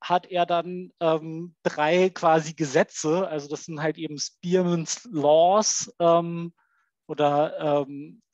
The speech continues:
die No-E-Genetic Laws halt eben aufgestellt, die wir dann gleich sehen. Aber jetzt zuerst mal zu diesem Begriff No-E-Genetic. Also weil wenn Sie da irgendwo klugscheißen wollen,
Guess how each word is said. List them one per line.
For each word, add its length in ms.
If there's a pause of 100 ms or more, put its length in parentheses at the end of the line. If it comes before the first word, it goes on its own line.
(280)
die 300
No-E-Genetic 1040
Laws 460
halt 180
eben 220
aufgestellt, 920
die 100
wir 80
dann 160
gleich 280
sehen. 440 (360)
Aber 180
jetzt 240
zuerst 380
mal 160
zu 100
diesem 220
Begriff 540 (340)
No-E-Genetic. 1200 (400)
Also 240
weil 200
wenn 120
Sie 100
da 160
irgendwo 380
klugscheißen 800
wollen, 460